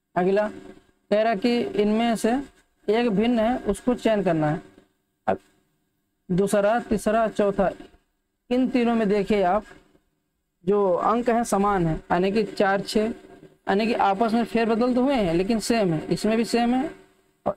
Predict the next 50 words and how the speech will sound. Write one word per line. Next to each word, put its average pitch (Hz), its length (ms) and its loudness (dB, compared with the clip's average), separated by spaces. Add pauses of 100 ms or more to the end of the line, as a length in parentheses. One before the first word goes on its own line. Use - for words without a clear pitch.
इसमें 208 260 0
सारे 226 260 0
same 233 220 0
है, 202 60 0
इसमें 190 160 0
सारे, 175 220 0 (380)
लेकिन 208 220 0
इसमें 220 340 0
क्या 226 180 0
है? 233 80 2
difference 185 520 0
है, 160 140 -2 (520)
इसमें 196 260 0
चार 202 280 0
चार 202 280 2
के, 196 100 2
पाँच 196 320 0
चार 202 160 2
के, 202 160 0
कि 196 120 0
पाँच 190 320 2
दो 190 100 2
दो, 190 140 2
यानी 196 380 -2
अलग 214 320 0
दे 185 120 2
दिया 156 200 2
है, 151 100 -8
और 160 80 -4
सब 185 160 0
में, 233 240 0 (480)
सबकी 202 320 0
रॉ 202 180 2
में 208 160 0
क्या 214 160 0
है? 240 80 0
same 190 260 0
same 170 240 0
है, 160 180 -2
ओके। 240 220 0 (400)
तो 190 60 0
difference 185 460 0
क्या 214 120 2
हो 202 80 0
गया? 196 180 2
option 185 220 0
number 208 240 2
ए 180 60 2
हो 165 160 2
गया। 160 240 0